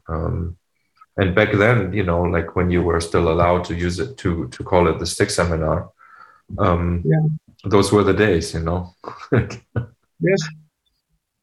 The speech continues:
Speaker 2: No, uh, uh, uh, Frank Jolliffe was also a big influence, uh, because first of all, he was writing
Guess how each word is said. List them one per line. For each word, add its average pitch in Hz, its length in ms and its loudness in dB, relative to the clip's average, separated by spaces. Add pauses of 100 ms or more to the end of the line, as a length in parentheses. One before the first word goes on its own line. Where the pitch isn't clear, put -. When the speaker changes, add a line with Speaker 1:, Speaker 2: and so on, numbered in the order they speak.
(100)
Speaker 2:
No, 180 100 2
uh, 175 320 2
uh, 175 440 0
uh, - 40 2
Frank 208 260 0
Jolliffe 208 320 2
was 185 160 4
also 202 240 2
a 185 40 4
big 185 220 2
influence, 170 680 0 (520)
uh, 156 80 2
because 165 400 4
first 196 380 2
of 175 160 4
all, 175 140 4
he 160 140 4
was 165 320 2
writing 190 680 2